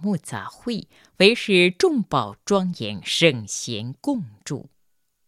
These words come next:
复次阿难，又彼无量寿佛与诸菩萨声闻之众，亦皆得见我身及娑婆世界菩萨声闻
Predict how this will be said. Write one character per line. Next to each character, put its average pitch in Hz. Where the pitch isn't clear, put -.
复 170
次 117
阿 175
难， 170
又 247
彼 143
无 170
量 311
寿 147
佛 113
与 196
诸 330
菩 156
萨 127
声 269
闻 139
之 180
众， 160
亦 180
皆 285
得 127
见 147
我 147
身 214
及 202
娑 320
婆 139
世 -
界 127
菩 220
萨 220
声 311
闻 117